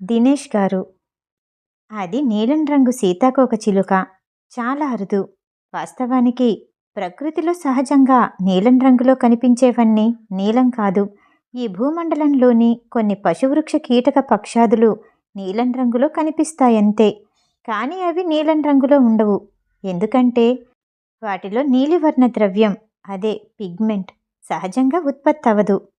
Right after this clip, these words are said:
ఆయా ప్రాణుల ఈకలు లేదా చర్మంలోని పరమాణువుల ప్రత్యేక భౌతిక అమరిక వల్ల నీలం రంగు కాంతి మాత్రమే మన కళ్ళకి ప్రతిబింబిస్తుండటం మూలాన అవి మన కంటికి నీలంగా కనిపిస్తాయి.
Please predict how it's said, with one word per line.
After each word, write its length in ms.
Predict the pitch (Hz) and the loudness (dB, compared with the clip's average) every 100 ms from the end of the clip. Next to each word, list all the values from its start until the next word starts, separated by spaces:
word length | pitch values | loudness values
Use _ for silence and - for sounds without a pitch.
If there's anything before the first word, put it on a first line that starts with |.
| _ _ _ 196 | _ _ _ -12
ఆయా 240 | 214 202 196 | -6 -6 -6
ప్రాణుల 500 | 202 190 196 302 320 | -4 -2 0 2 0
ఈకలు 680 | 277 247 247 220 220 220 196 | 2 0 2 4 4 2 0
లేదా 280 | 196 180 233 | 2 4 2
చర్మంలోని 720 | 269 233 233 285 294 285 311 | 2 2 4 2 4 2 2
పరమాణువుల 680 | 330 269 269 277 262 254 240 | 2 2 4 6 6 4 0
ప్రత్యేక 560 | 247 190 - 277 294 | -2 -4 0 0 2
భౌతిక 460 | 254 240 240 247 240 | 2 2 2 0 0
అమరిక 380 | 202 208 226 233 | 0 2 2 2
వల్ల 420 | 220 214 220 - - _ _ _ _ | 0 4 2 2 -10 _ _ _ _
నీలం 420 | 202 202 220 277 | -10 -6 -2 -2
రంగు 260 | 277 285 277 | 0 -2 -2
కాంతి 380 | 269 254 247 240 | 0 0 2 0
మాత్రమే 680 | 190 190 - 240 233 214 - | 0 -2 2 4 4 4 0
మన 180 | 202 190 | 0 0
కళ్ళకి 480 | 185 180 160 196 311 | 2 0 2 0 0
ప్రతిబింబిస్తుండటం 1200 | 349 277 247 254 302 277 269 - 240 240 247 233 | 0 0 2 0 2 2 0 2 2 4 4 4
మూలాన 560 | 220 220 226 214 208 233 - _ _ | 4 4 4 4 0 -2 -8 _ _
అవి 220 | 208 185 262 | -10 -6 -4
మన 240 | 277 233 | -2 -2
కంటికి 480 | 226 185 196 233 330 | -4 -4 -2 -2 2
నీలంగా 520 | 302 285 247 220 269 | 4 4 4 2 2
కనిపిస్తాయి. 840 | 302 220 214 220 - 202 202 196 | 2 2 2 -4 0 2 2 0